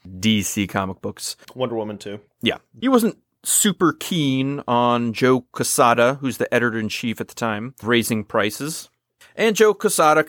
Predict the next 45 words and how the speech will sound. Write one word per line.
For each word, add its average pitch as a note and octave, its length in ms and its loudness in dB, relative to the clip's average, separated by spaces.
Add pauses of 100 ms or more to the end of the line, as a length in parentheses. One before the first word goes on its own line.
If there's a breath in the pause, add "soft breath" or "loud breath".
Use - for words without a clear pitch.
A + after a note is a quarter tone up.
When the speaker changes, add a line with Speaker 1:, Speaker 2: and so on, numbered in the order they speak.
(100)
Speaker 1:
he E3 120 0
didn't F#3 200 2
really E3 180 4
like C#3 320 4
Peter B2+ 200 0
David's A2+ 240 0
style A2 280 2
of G2+ 100 -8
writing, E3 600 2
thought A#2 160 0
it F2+ 60 -10
was G#2+ 120 -4
old-fashioned, C#3 1120 0
and G#2+ 100 -6
that G2+ 140 -2 (320)
new D3+ 260 2
readers C3 480 4
wouldn't C3 200 0
really A#2+ 160 -2
be A#2+ 80 2
able A2 160 0
to - 40 -20 (120)
pick - 180 -2
up A2+ 160 2
on G#2 100 0
that F#2+ 180 -6
style F2+ 420 0
or F2 120 -16 (600)
didn't G#2+ 320 -4
dig A#2 180 2
it. E2+ 160 -6 (340)
So C#4+ 300 2
they A3+ 120 6
decided G#3 360 2
to F3 80 -2
have D3+ 220 2
a E3+ 40 -4
little F3 200 -8
contest A3 840 -4
called B2 280 0
You G3 420 2
Decide, G2+ 640 2
U F3+ 300 -4
dash C3+ 480 2
decide, G#2 680 2